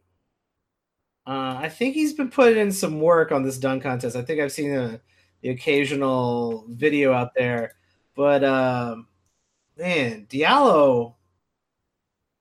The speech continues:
is kinda n-, nuts athletically.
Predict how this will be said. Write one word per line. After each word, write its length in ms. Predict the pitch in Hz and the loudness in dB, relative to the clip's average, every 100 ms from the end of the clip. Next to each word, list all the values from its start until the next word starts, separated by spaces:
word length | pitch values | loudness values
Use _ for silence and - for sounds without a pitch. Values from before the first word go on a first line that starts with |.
| _ _ _ _ _ _ _ _ | _ _ _ _ _ _ _ _
is 200 | 147 - | -12 -12
kinda 640 | - 185 294 214 139 131 120 | -8 -2 0 4 4 2 -2
n-, 300 | 117 123 127 _ _ _ | -4 -8 -12 _ _ _
nuts 840 | 135 139 160 165 - - - - - _ _ _ - | -12 -6 0 0 -2 -10 -12 -14 -20 _ _ _ -4
athletically. 800 | 147 139 135 147 165 185 214 220 | -2 -2 -2 0 0 2 2 2